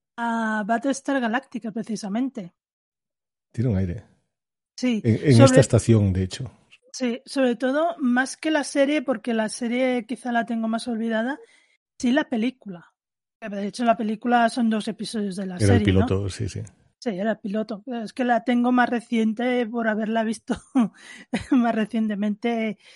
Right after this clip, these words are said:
Speaker 1: Mira, n-, no sé por qué la vi.
Speaker 2: Una
Speaker 1: Que eso también,
Speaker 2: Ah.
Speaker 1: esa película tiene un estudio también en profundidad muy interesante. Pero me recuerda, me recuerda la estética.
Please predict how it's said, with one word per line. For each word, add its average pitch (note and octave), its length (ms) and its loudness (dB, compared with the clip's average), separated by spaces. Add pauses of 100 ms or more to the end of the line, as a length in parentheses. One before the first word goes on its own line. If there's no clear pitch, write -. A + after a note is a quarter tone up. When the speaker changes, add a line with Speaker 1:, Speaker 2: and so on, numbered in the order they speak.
(560)
Speaker 1:
Mira, A3 440 -4 (140)
n-, A3 280 -4
no A3 300 0
sé G#3 120 -10
por F3 160 -12
qué F#3 100 -14
la D#3+ 80 -14
vi. F3 140 -12 (1200)
Speaker 2:
Una C3+ 160 8
Speaker 1:
Que B3+ 120 8
eso F#4 220 4
también, D#4 320 4
Speaker 2:
Ah. - 60 -8
Speaker 1:
esa D#4 220 0
película D4+ 460 0
tiene C4 220 0
un A#3+ 120 2
estudio G#3 500 -4
también G3+ 360 -4
en G3 100 -6
profundidad G#3+ 640 0
muy A3 200 0
interesante. F3 760 -8 (640)
Pero A3+ 120 -2
me G#3+ 120 2
recuerda, G#3+ 440 0
me G3 120 -2
recuerda A3 360 -2
la A3+ 60 0
estética. F#3 600 -12